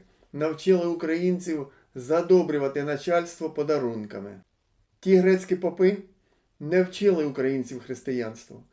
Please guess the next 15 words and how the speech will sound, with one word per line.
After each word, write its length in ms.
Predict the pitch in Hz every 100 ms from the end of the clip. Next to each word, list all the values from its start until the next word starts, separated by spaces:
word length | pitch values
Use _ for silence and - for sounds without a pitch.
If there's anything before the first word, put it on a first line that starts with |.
| _
а 180 | - 180
вчили 400 | 180 208 196 190
лише 540 | 190 185 185 180 175 - - _
обрядовщині, 1040 | - 175 180 180 180 202 - 185 175 160 - _ _ -
як 340 | 151 165 165
шаманству 680 | 156 151 123 113 107 120 127
якомусь. 580 | 113 - 110 110 - - _ _ _ _ _ _ _
Вони 280 | - 190 208
були 220 | 190 190
не 100 | 190
вчителями, 640 | 185 180 180 160 135 113 117 - _ _ -
вони 240 | 185 196
були 320 | 185 185 180 - - _
окупаційними 840 | - 180 185 185 190 202 196 190 185
наглядачами, 840 | 180 175 180 180 - 190 175 160